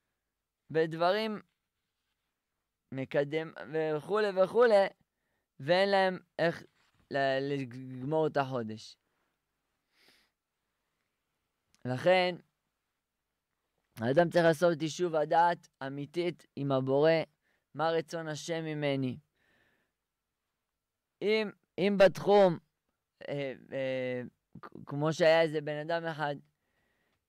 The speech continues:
ש-, שבא לשאול את הרב, שעכשיו הוא הולך ל-, ל-, להיכנס למסלול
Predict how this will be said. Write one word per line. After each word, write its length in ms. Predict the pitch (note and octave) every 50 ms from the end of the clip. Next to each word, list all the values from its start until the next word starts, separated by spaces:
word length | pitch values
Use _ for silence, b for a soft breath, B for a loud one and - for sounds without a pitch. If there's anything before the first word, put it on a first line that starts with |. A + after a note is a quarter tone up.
| _ _
ש-, 140 | - - - C3 C3 C3 C3 C3 B2+ B2+ B2 B2 A#2+ A#2 - _ _ _ _ _ _ _ _ -
שבא 560 | - - C3 B2 C3+ E3 E3 E3+ E3+ E3 D#3 - _ _ _ _ _ _ -
לשאול 460 | C3 B2+ A#2 - E3+ E3+ E3+ E3+ E3 D#3+ - - - _ _ _ _ _ _ _ _ _ _ _ _ _ _ _ _ _ _ _ _ -
את 140 | C3 - -
הרב, 380 | C#3+ D3 D#3 E3 E3 D#3+ D3+ D3 _ _ _ _ _ _ _ _ _ _ _ _ _ _ _ _ _ _ _ _ _ _ _ _ _ _ _ _ _ _ _ _ _ _ _ _ _ _ _ _ _ _ _ _ _ _ _ _ _ _ _ _ _ _ _ -
שעכשיו 1000 | D3+ - - C#3+ C3+ C3+ C3 C3 C3 C3 C3 C3 B2 C3 C3 - - F3 E3 D#3
הוא 100 | D#3+ D#3
הולך 300 | D#3 D#3 E3 E3+ D#3+ D#3
ל-, 360 | D#3+ D#3 D3 C#3+ C#3 C3+ C3+
ל-, 300 | C3 C3 C3 B2+ B2+ C3
להיכנס 600 | C3 B2+ B2+ B2+ B2 G#2+ C#3 C3+ D3+ D#3+ D3+ C#3
למסלול 600 | D3 D3 C#3 C3+ C3 - - - E3+ F3+ F3+ F3+